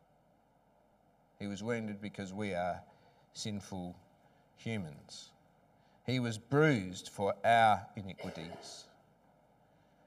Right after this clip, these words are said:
The chastisement, that means the whipping and the scourging and punishment for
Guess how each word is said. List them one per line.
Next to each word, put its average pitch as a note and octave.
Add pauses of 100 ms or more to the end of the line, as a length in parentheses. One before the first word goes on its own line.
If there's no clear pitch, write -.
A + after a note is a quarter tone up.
(300)
The A2+
chastisement, G2+ (120)
that B2
means A2
the F#2
whipping G#2+
and F2+
the F2
scourging G#2
and F2 (1400)
punishment G#2+ (1400)
for G#2